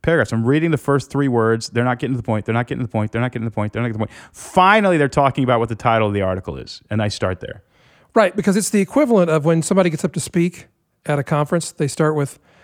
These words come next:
Speaker 2: Well, I'm so glad to be here. Thank you so much for inviting me. It's really, the food's really great. I've, I've met a lot of great people.
Speaker 1: Jake
Speaker 2: It's
Speaker 1: is a great guy. Nobody knows who Jake is. Jake
Speaker 2: Right.
Speaker 1: is a great guy. Some of you know Jake. Jake's great. We went to college together, Jake and I. Go Auburn! <laughs>
Speaker 2: It's,
Speaker 1: What is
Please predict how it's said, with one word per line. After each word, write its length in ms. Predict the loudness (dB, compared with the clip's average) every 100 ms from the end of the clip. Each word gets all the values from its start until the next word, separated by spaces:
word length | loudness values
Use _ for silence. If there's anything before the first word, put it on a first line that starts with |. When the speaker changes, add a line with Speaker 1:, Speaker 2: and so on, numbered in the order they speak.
| _ _ 2
Speaker 2:
Well, 100 | 4
I'm 120 | 4
so 160 | 2 4
glad 180 | 4 4
to 80 |
be 160 | 2 2
here. 280 | 4 4 2
Thank 260 | 0 0
you 40 | 0
so 120 | 0
much 160 | 0 0
for 80 |
inviting 360 | 0 2 2 2
me. 160 | 2 0
It's 100 | 0
really, 200 | 0 2
the 100 | -2
food's 240 | 0 0 2
really 160 | 0
great. 420 | 2 2 2 2
I've, 160 | 0 -2
I've 140 | -2
met 140 | 0 2
a 20 |
lot 140 | 2
of 40 | 2
great 200 | 0 0
people. 360 | -2 -2 -4 -6 0
Speaker 1:
Jake 180 | 6 6 6
Speaker 2:
It's 80 | 4
Speaker 1:
is 40 |
a 40 |
great 200 | 4 4
guy. 140 | 4 2
Nobody 220 | 4 4
knows 160 | 2 2
who 40 |
Jake 220 | -2 -4
is. 80 | -8 _
Jake 220 | 6 6
Speaker 2:
Right. 80 | 4
Speaker 1:
is 80 | 2
a 40 |
great 220 | 4 4
guy. 320 | 4 4 4
Some 160 | 2 0
of 80 | 2
you 100 | 4
know 140 | 4
Jake. 280 | 4 2 4
Jake's 220 | 2 2
great. 200 | 2 0 -2 0
We 160 | 2
went 80 | 2
to 60 | 2
college 380 | 4 4 2 -2
together, 420 | -4 -4 -6 -6
Jake 240 | -2 0 2
and 80 |
I. 120 | 0 0 -12 0
Go 160 | 6 8
Auburn! 460 | 8 6 6 2 -2 _
<laughs> 140 | _
Speaker 2:
It's, 540 | 4 6 6 4 4 4
Speaker 1:
What 100 | 4
is 180 | 4